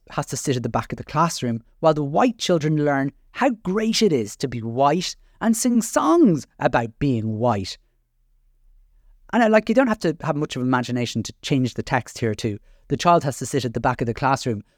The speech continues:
while the Catholic children learn about how great it is to be Catholic and sing songs about being Catholic.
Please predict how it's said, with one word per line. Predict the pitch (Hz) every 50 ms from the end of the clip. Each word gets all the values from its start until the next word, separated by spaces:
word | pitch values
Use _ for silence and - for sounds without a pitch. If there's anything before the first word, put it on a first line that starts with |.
| _ _
while | - 139 139 131 123 117 - _ _ -
the | 127 -
Catholic | - 247 240 - - 127 -
children | - 135 127 113 - 120 120
learn | 120 120
about | 120 110 123 117
how | 104 110 120
great | 117 - 135 131 123
it | 120 113
is | 120 -
to | - -
be | 120 117
Catholic | - 135 127 - - 120 -
and | 120 113 -
sing | 123 117 113
songs | - 156 175 185 135
about | 117 113 110 107 107
being | - 110 110
Catholic. | - - 92 - - - -